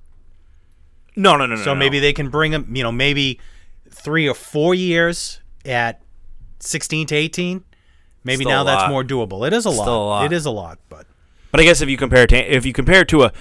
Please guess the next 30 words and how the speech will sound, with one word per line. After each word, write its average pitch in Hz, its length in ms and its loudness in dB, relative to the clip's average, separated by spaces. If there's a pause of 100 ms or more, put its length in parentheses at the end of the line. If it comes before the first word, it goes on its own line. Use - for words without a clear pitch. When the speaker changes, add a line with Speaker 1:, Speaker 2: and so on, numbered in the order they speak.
(120)
Speaker 1:
setup 160 300 2
man 113 180 2
getting 110 160 -2
twelve 120 220 2
and 107 80 -4
a 98 40 -8
half, 107 360 0
I 107 60 -8
guess 110 180 -4
it's 110 140 -8
really 113 260 -2
not, 107 340 -2 (540)
really 135 320 -4
not 104 240 -2
that 107 180 -6
bad. 113 280 -4 (380)
Um, 123 220 4
I 117 100 2
actually 170 200 4
completely 139 420 -2
forgot 104 400 -2
about 101 200 -2
the 107 80 2
other 120 140 4
news 95 220 -4
in 92 60 -6
the 82 100 -6
M 85 120 -6
L 73 100 -8
B. 73 280 -8